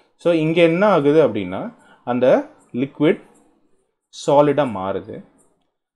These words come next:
So, இப்போ இதனுடைய கான்டாக்ட் லென்ஸினுடைய ஃப்ரண்ட் சர்ஃபேஸ் அந்த குழிக்கரண்டியோட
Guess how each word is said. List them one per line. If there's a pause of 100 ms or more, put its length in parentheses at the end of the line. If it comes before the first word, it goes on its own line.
(200)
So, (160)
இப்போ (280)
இதனுடைய
கான்டாக்ட்
லென்ஸினுடைய
ஃப்ரண்ட்
சர்ஃபேஸ் (580)
அந்த
குழிக்கரண்டியோட